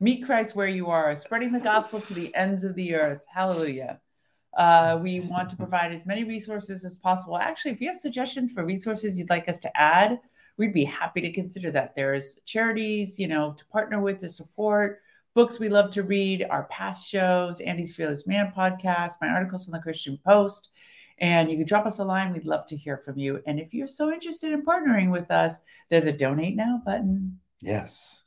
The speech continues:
Speaker 2: Click it.
Speaker 1: Resurrect ministry dot com.
Speaker 2: Click it, check it out, add a couple bucks. All right. We are in Morning by Morning, a devotional by Charles Spurgeon.
Speaker 1: Yes.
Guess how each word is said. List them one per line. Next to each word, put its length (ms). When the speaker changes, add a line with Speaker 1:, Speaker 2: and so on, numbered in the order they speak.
Speaker 2:
Click 160
it. 40
Speaker 1:
Resurrect 440
ministry 580
dot 260
com. 360
Speaker 2:
Click 200
it, 140
check 140
it 60
out, 340
add 120
a 20
couple 220
bucks. 420
All 100
right. 420
We 140
are 180
in 640
Morning 360
by 140
Morning, 560
a 80
devotional 720
by 140
Charles 300
Spurgeon. 420
Speaker 1:
Yes. 560